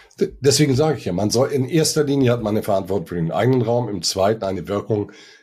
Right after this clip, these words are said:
im Bereich der international-, internationalen Gemeinschaft. Das Erste, was ich dem Westen sage, ist,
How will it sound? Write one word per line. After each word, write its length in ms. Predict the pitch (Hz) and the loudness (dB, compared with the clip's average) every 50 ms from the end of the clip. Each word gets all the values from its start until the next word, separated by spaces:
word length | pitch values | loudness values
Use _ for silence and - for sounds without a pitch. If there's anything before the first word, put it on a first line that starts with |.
| _ _ _ | _ _ _
im 160 | - 110 107 | 2 2 4
Bereich 300 | 101 90 95 95 92 - | 4 2 2 0 0 0
der 220 | - 110 95 98 | -2 -2 -2 -2
international-, 640 | 104 120 110 117 95 92 90 - - 101 95 104 101 | -2 -2 -2 -2 -2 -4 -6 -6 -4 -2 -2 -2 -2
internationalen 680 | 110 110 - 113 95 98 92 87 - - 92 90 90 | -4 -2 -2 -2 -2 -2 -2 -2 -2 -2 -2 -2 -2
Gemeinschaft. 560 | 82 80 80 71 - - - - - - - | -4 -4 -6 -6 -8 -10 -12 -14 -14 -8 -6
Das 140 | 117 107 - | -4 -4 2
Erste, 260 | 185 165 160 - - | 2 4 4 4 2
was 160 | 123 131 120 113 | 2 2 0 0
ich 60 | - | 0
dem 180 | - 110 107 | 0 0 0
Westen 320 | 104 110 104 - - - 98 | 0 0 -2 -2 -4 -4 -2
sage, 560 | 87 98 95 101 98 90 80 78 92 123 - _ _ _ _ _ _ _ - | 0 0 2 2 2 0 0 -2 -4 -6 -10 _ _ _ _ _ _ _ 0
ist, 400 | 113 107 - - - - - | 2 2 2 0 -2 -6 -12